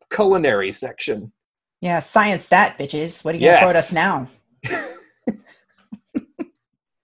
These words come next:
Speaker 1: Uh, and that's, that's the end of the episode. And then the, the part that always, even as a, as a kid, made me mad. So we cut back to the campfire, and they have to vote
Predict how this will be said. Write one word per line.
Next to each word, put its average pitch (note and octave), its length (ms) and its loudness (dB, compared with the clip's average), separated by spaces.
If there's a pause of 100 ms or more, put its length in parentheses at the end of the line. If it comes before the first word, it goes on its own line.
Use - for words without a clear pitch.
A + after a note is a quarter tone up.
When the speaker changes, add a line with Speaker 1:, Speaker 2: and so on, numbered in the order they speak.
(500)
Speaker 1:
Uh, C3+ 460 4
and A#2 100 -2
that's, C4 160 4
that's F#3+ 300 4
the C3+ 140 0
end D#3 140 2
of B2+ 60 -2
the B2 100 4
episode. B2+ 380 0
And B2 120 -2
then C#3+ 140 2
the, C3+ 140 2
the B2+ 320 2
part D#4 280 0
that - 200 2
always, A#3+ 680 -2
even A3 280 0
as C3+ 260 0
a, A2+ 220 0 (100)
as A2 160 -4
a F#2+ 80 -10
kid, D3 480 0 (340)
made C#3+ 220 0
me C3+ 100 -4
mad. A2 440 -2 (260)
So C3 140 -2
we A2 80 -4
cut - 280 -2
back - 220 4
to - 80 -4
the A2 80 -4
campfire, F#2+ 640 -8 (300)
and G#2+ 100 -8
they G#2 60 0
have C#3 180 2
to D3 80 2
vote G2+ 420 -4